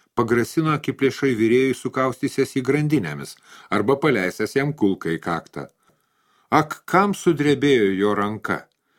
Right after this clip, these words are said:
Negoro lavonas būtų buvęs išmestas į jūrą ir kiek baisių nelaimių išvengta. Štai kokios mintys sukosi jaunuolio galvoje.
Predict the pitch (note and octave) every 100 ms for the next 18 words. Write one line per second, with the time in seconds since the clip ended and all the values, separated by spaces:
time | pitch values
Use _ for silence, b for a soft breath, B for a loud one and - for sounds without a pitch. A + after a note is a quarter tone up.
0 | _ _ - A2+ C3 C3+ B2+ A#2+ A#2+ B2+
1 | C#3 B2 G#2+ B2 A#2+ A#2 B2 A#2 - B2+
2 | A#2 G#2+ A2 G2+ B2 D3+ F#3 A2+ C#2+ _
3 | _ _ G#3 - G3+ E3+ E3 D#3 D#3+ D3
4 | B2+ A2+ F2 E2 D#2+ - F2+ D2+ C2 -
5 | B1 - _ _ b b b b - -
6 | F3+ G3+ F3 D3+ G#2+ G2+ A#2+ C#3+ D#3 -
7 | G#2 A#2 A#2 C#3 G2+ E2 D2+ D#2+ F2 G2
8 | G2+ F#2+ D#2+ B1+